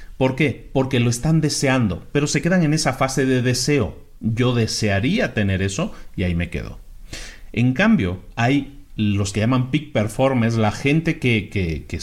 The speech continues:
que se desarrolla al máximo, que desarrolla al máximo su potencial. Lo que hacen estas personas es no quedarse en esa fase de deseo, que sí la tienes que tener, tienes que desear algo, está claro, tienes que tener pasión por algo,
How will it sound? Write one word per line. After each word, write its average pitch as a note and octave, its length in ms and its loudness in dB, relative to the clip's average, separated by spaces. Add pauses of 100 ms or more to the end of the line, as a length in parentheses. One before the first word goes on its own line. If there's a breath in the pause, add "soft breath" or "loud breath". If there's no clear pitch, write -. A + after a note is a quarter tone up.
(120)
que G2+ 160 -4
se - 140 0
desarrolla A2+ 680 2
al G#2 120 2
máximo, A2 640 0
que A#2 120 0
desarrolla A#2+ 440 0
al C3+ 60 2
máximo C3 400 0
su F#2 180 -4
potencial. C#3 640 0 (440 loud breath)
Lo A2+ 160 0
que D3+ 80 0
hacen G3+ 180 2
estas F#3+ 240 -2
personas G2 640 -2 (260 loud breath)
es D#3 360 -2 (100)
no C#3 280 4
quedarse C#3 420 0
en G#2 80 2
esa A2 200 0
fase C3 280 0
de F#2+ 100 0
deseo, G#2+ 520 0
que E2 100 -6
sí C#4 220 2
la G#2 180 2
tienes G#2 260 0
que G2 100 -2
tener, B2+ 280 0
tienes A#2+ 220 0
que A2+ 80 2
desear G#2+ 340 2
algo, G2 260 2
está - 180 -2
claro, G2 200 -2
tienes G#2 180 -2
que G2+ 80 -2
tener G2+ 220 -2
pasión G2+ 340 -2
por A2 140 0
algo, G2 300 2